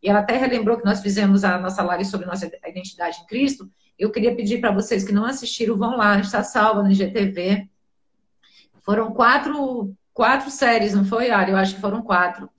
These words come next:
Está lá gravado tudinho, gente. E essa plenitude de vida vem o quê? Vem através da gente saber quem nós somos em Cristo.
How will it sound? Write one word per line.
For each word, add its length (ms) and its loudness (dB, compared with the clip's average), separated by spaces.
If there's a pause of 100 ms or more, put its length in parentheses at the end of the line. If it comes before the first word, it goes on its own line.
(420)
Está 300 0
lá 180 4
gravado 540 2
tudinho, 420 -2
gente. 420 -2 (220)
E 220 2
essa 180 2
plenitude 440 -2
de 120 0
vida 220 0
vem 160 -2
o 80 -6
quê? 180 -2
Vem 180 0
através 640 0
da 100 -4
gente 180 -8
saber 320 -4
quem 140 -10
nós 240 -10
somos 500 -8 (720)
em 100 -2
Cristo. 480 -2